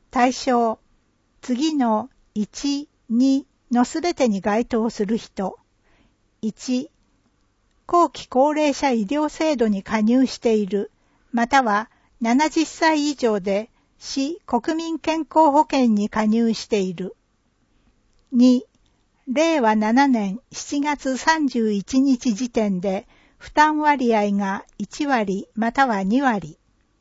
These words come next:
申し込み、十二月以降に郵送される申請書、自動振り込みの人を除く、二、必要事項を記入して、直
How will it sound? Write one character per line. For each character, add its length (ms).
申 180
し 120
込 180
み、 240
十 340
二 180
月 380
以 140
降 260
に 240
郵 160
送 260
さ 200
れ 120
る 140
申 280
請 280
書、 380
自 160
動 200
振 140
り 100
込 160
み 100
の 140
人 240
を 80
除 360
く、 260
二、 320
必 280
要 280
事 160
項 320
を 100
記 220
入 240
し 160
て、 280
直 120